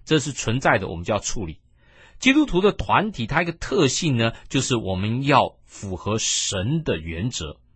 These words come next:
并且要加以维持。教会中的肢体对于那些懒惰和爱管闲事的人，我们要停止和他来往或者交流，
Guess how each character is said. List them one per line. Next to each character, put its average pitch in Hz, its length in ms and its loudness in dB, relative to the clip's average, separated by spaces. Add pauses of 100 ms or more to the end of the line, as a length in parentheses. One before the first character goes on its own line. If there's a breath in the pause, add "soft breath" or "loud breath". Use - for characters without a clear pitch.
(120)
并 185 160 8
且 110 140 2
要 120 140 4
加 117 220 2
以 98 120 -2
维 80 180 -6
持。 - 340 -4 (480)
教 247 260 6
会 220 180 6
中 220 180 0
的 190 100 4
肢 214 300 -2
体 107 400 -4
对 202 220 6
于 156 140 4
那 190 140 6
些 180 160 4
懒 117 360 4
惰 196 160 6
和 131 160 2
爱 208 260 6
管 107 240 4
闲 127 300 0
事 170 160 2
的 110 80 2
人， 110 300 0
我 98 100 -4
们 110 100 2
要 123 80 6
停 120 360 -2
止 101 200 -6
和 104 180 -6
他 120 160 2
来 104 280 2
往 98 300 -2
或 117 180 0
者 92 100 -6
交 127 300 4
流， 87 300 -4